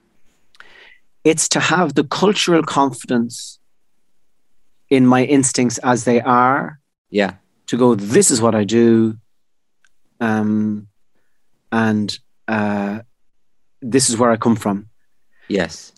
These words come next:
Speaker 1: To have that confidence, but also to have, the, like, if I'm going to see a comedian from Harlem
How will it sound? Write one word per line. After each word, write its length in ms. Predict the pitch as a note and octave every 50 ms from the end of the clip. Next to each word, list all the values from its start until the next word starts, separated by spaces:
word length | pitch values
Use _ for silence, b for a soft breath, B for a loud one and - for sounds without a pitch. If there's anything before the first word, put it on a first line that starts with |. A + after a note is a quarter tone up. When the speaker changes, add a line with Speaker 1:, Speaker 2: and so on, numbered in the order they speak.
| _ _ _ -
Speaker 1:
To 100 | - C#3+
have 100 | C3+ C3+ C#3+
that 160 | D3+ D#3 D#3
confidence, 680 | - D#3+ D#3 D#3 D#3 D#3 D3 D#3 D#3+ D#3 D#3 - - - _ _ _
but 160 | B2 B2 C#3 C#3
also 340 | C#3+ D3+ E3 F3+ - F#3
to 140 | E3+ D#3+ D3
have, 400 | C3+ C#3 C#3 C3+ C3 A#2+ A#2+ - _ _ _
the, 120 | - B2+ A#2+ - - _ _ _ B2+ A#2 - _ _
like, 240 | C#3 C3 A2+ - - _ _ _ _
if 140 | C3+ C3+ C#3
I'm 340 | D#3 F3+ F3+ F3 D3 - - - C3+
going 220 | A#2+ C#3 C#3 C3+
to 100 | C3 B2
see 220 | A#2 - C3 B2 A#2+
a 60 | A#2
comedian 520 | A#2 - - B2 A#2+ A#2 A#2 G#2+ A2+ A2+
from 520 | G#2+ - - A#2+ A#2 A2 G#2+ G#2+ G#2 G2+ G2+ - _ _ _ _ _ _ _ _ _ _
Harlem 720 | - - - B2+ B2+ B2 A#2+ A#2+ A#2+ A#2 A2+ A2+ A#2 A#2